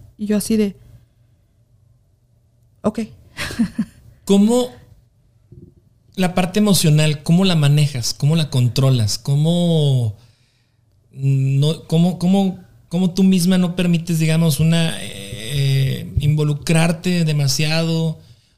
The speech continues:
Speaker 2: ¿O ves un cuerpo que dices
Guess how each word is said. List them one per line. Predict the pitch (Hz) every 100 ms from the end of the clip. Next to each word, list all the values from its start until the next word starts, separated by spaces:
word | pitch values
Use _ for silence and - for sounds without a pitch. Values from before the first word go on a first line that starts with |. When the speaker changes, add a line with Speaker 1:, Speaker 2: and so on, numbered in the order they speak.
| _
Speaker 2:
¿O | 139 143
ves | 151 -
un | 170 170 165 -
cuerpo | 165 160 160 170 160
que | 147 139 131 127 120 123 120 - - 117
dices | 123 135 139 135 - - - - -